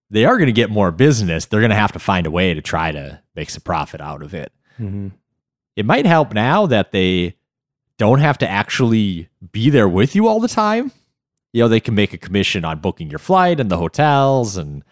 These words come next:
Speaker 1: a service fee just for doing the whole thing, maybe. They'll have to figure that out. But it's gonna add extra cost to people traveling to Japan, too, I would assume.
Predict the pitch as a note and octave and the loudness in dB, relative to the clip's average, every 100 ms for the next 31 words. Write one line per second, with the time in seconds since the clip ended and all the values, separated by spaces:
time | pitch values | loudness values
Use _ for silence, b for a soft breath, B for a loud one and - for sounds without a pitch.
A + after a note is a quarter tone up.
0 | _ _ _ _ _ D#2+ - A2+ A2+ G#2 | _ _ _ _ _ -6 0 2 2 0
1 | - A2+ G#2 F#2+ - D2+ B2 B2 A2+ A#2 | 0 2 2 0 -4 0 2 4 4 2
2 | - A#2 A2 G#2+ G#2+ G#2 G#2 G#2 G#2 _ | 2 0 2 2 4 4 4 2 0 _
3 | _ _ _ _ _ _ _ - G2+ F#2+ | _ _ _ _ _ _ _ -2 2 2
4 | E2+ F2+ D#2 D2+ - E2+ D#2 D2 C#2 C#2 | 0 -2 -2 -4 -4 -4 -4 -8 -8 -10
5 | C#2+ A2 A2 G#2+ D#3+ B2+ A#2 G#2 G#2 - | -6 -2 0 0 0 2 2 2 0 -2
6 | F2+ - A2+ A2 - - A2 - F#2+ E2 | -8 -2 0 0 -2 -2 -2 -2 -4 -6
7 | E2 F#2 F2 E2 E2 E2 D#2 - F#2+ D#2 | -6 -2 -2 -4 -6 -10 -10 -4 -4 -4
8 | - A#2+ F2+ C#2+ C#2+ - - D#2 - | -2 0 0 -4 -10 -10 -8 -8 -10